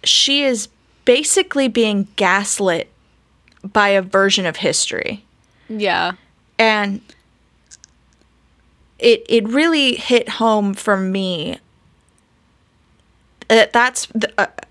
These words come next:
Speaker 1: a portion of the trauma that today's Black Americans experience, is that there is a portion of their ancestral trauma,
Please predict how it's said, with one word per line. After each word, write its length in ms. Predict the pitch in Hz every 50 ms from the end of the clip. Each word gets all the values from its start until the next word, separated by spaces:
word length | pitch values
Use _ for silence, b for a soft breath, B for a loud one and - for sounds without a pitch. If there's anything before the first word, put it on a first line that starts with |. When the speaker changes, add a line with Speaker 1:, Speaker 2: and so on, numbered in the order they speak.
| -
Speaker 1:
a 200 | - 208 202 202 -
portion 760 | - - - - - 269 277 285 294 - - - 220 202 190
of 160 | 185 185 -
the 100 | - 175
trauma 480 | - - - 220 208 202 202 196 180
that 180 | 175 - - -
today's 500 | - - 196 202 190 185 180 180 185 -
Black 280 | - 190 180 175 180 -
Americans 600 | 190 180 175 165 165 170 - 190 170 165 - -
experience, 880 | - - - - - 190 175 170 160 147 147 107 - 202 - - - B B B B B B B B _ -
is 260 | 214 202 196 185 -
that 320 | - 208 202 190 - -
there 220 | - 214 208 208 202
is 160 | 196 190 202
a 100 | 190 185
portion 720 | - - - - - - - - - - 277 262 247 233
of 320 | - - 214 196 185 185
their 360 | 190 190 190 180 180 - - 208
ancestral 760 | 208 202 202 202 - - 226 214 220 - - 226 208 190 185
trauma, 580 | - - - 180 165 165 160 160 - - 247